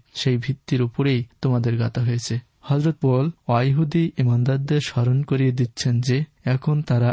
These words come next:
আর অইহুদি বা পরদেশী নয়, কিন্তু ধার্মিকদের সাথে সহপ্রজা ও ধার্মিক বলতে আল তৌরাতের প্রত্যেক ইমানদার ধার্মিক, সবাই এক পরিবারের লোক। প্রিয় বন্ধু, এই দুনিয়ার নয়, কিন্তু বেহেশতীয় পরিবারের সদস্যরা।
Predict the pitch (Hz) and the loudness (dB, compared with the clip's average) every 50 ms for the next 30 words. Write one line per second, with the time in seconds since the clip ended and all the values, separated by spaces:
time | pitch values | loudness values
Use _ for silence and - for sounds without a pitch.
0 | - - 123 120 117 117 120 135 - _ _ _ - 120 117 120 120 135 147 151 | 0 -2 -2 0 0 0 0 -2 -6 _ _ _ -2 0 0 2 2 2 0 0
1 | 143 143 147 147 156 165 _ _ - 131 120 113 113 - 123 117 123 123 127 131 | 0 0 -2 -2 -2 -4 _ _ -2 0 0 2 2 2 0 0 0 0 0 0
2 | 131 - 135 123 120 113 113 127 - _ - - 143 139 135 - 131 131 120 117 | 0 0 0 0 2 0 0 -2 -4 _ -4 -2 -2 -2 -2 -4 -2 0 2 2
3 | 117 120 127 135 139 135 131 131 123 117 113 - - _ _ - - - 131 120 | 2 2 2 0 0 -2 -2 0 0 0 -2 -4 -10 _ _ -12 -6 -2 -2 -2
4 | - - 131 123 127 127 _ _ - - - 135 135 143 143 - - 127 123 123 | -2 -2 -2 -2 -2 -4 _ _ -10 -4 0 0 2 0 0 -2 -2 -2 0 2
5 | 135 120 120 - 123 120 120 120 117 120 120 123 127 120 123 - 123 117 117 - | 0 0 2 2 0 0 0 0 0 2 2 2 0 0 -2 -2 0 0 0 -2
6 | - - 117 113 117 - _ _ - 135 120 123 131 131 - 135 131 135 131 131 | -2 -2 -2 -2 -2 -6 _ _ -2 0 0 0 0 0 0 0 2 2 0 0
7 | 131 - 131 127 - - 131 135 - _ - - 156 139 135 - - 131 123 123 | -2 -2 -4 -2 -2 -4 -6 -6 -6 _ -6 -2 -2 -2 -2 -2 -2 0 2 2
8 | 117 127 123 120 120 117 113 113 - _ _ _ - 131 120 113 113 113 113 131 | 2 2 0 0 0 0 -2 -4 -8 _ _ _ -2 0 0 2 2 0 0 -2
9 | - _ _ _ _ _ - - - 135 135 135 135 - - - - 123 120 - | -6 _ _ _ _ _ -8 -2 0 0 2 2 0 0 -2 -2 -2 -2 -2 -2
10 | - - 123 120 117 120 113 117 117 117 113 117 113 113 - _ _ _ - - | -2 0 0 2 2 2 0 0 0 2 2 2 0 0 -4 _ _ _ -8 -4
11 | 120 120 113 117 113 110 107 107 110 104 104 - _ _ _ - - 147 143 139 | -2 0 0 2 2 2 2 0 0 -2 -4 -8 _ _ _ -2 0 0 0 2
12 | 139 139 143 151 156 156 147 131 123 117 107 120 127 - _ _ _ - - 156 | 0 0 2 2 2 2 2 2 2 2 0 -2 -4 -8 _ _ _ -6 -4 -2
13 | 151 - 147 135 131 135 135 151 - - - - 160 147 139 - 139 127 127 120 | -2 -2 -2 -2 0 0 0 0 -2 -4 -2 0 0 0 2 2 2 2 4 4
14 | 123 123 120 123 117 - - 117 117 123 120 - - - 127 123 123 | 4 2 2 0 0 0 -2 -2 0 0 -2 -2 -2 -4 -2 -2 -2